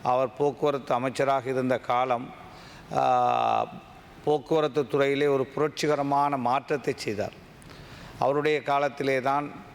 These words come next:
இந்திய அரசாங்கத்துடைய உதவியை பெற்று ரயில் பாதைகள் எல்லாம், வடக்கு தெற்குக்கான ரயில் பாதை, யாழ்ப்பாணத்திலிருந்து, ஆ, கொழும்பு வருவதற்கான பாதை, அதே போல மன்னாரிலிருந்து வருகின்ற பாதை, அதே போல சிக்னல், இன்னொரு என்ன பல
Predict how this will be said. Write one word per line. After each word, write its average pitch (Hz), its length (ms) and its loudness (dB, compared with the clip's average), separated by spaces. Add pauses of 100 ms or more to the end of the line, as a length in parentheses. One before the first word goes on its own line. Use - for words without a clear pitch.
(300)
இந்திய 143 640 2
அரசாங்கத்துடைய 139 680 0
உதவியை 135 520 2
பெற்று 139 580 -4 (480)
ரயில் 135 380 0
பாதைகள் 131 420 2
எல்லாம், 131 520 2 (160)
வடக்கு 135 800 -2
தெற்குக்கான 131 680 -2
ரயில் 120 340 0
பாதை, 123 440 2 (140)
யாழ்ப்பாணத்திலிருந்து, 127 1080 0 (580)
ஆ, 117 640 2 (760)
கொழும்பு 147 320 2
வருவதற்கான 131 720 2
பாதை, 127 380 2
அதே 123 240 2
போல 127 260 0
மன்னாரிலிருந்து 127 1000 2
வருகின்ற 117 380 0
பாதை, 117 440 2
அதே 120 200 2
போல 117 260 0
சிக்னல், 117 600 -2
இன்னொரு 127 380 0
என்ன 131 200 0
பல 135 500 0